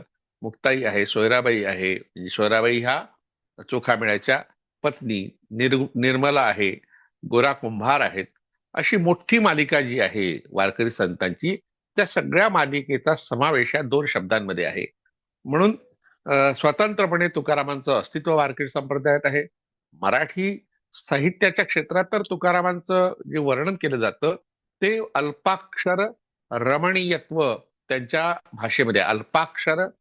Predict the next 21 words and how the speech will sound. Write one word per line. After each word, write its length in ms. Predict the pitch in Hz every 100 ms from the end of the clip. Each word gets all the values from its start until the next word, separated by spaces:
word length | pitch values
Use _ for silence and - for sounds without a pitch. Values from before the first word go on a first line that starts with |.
| _ _ -
रमणीयत्व 640 | 120 143 196 214 151 -
म्हणजे 340 | 117 120 170 220 _ _ _ _
कमी 240 | 156 214
शब्दामध्ये 580 | 220 185 135 131 123 147
मोठा 340 | 175 135 123 175
आशय 420 | - 110 - 156
सांगण्याची 480 | - 104 107 - 131
क्षमता. 500 | - 117 110 104 67
म्हणजे 800 | - _ _ _ _ _ 131 131
खूप 180 | 208 196
काही 140 | 202
बोलायची 440 | 175 151 147 -
गरज 320 | 147 117 113 120
नाही. 160 | 110
जसं 220 | 120 123
आता 320 | 156 - 160 165 _ _ _ _ _
पुण्य 400 | 170 175 185 202 208
पर 340 | 180 170 185 196
उपकार, 800 | - 165 143 170 175 160 131 117 - _ _ _ _ _ _ _ _ _ _ -
प-, 240 | 120 123
पाप 640 | 120 139 143 - 190 214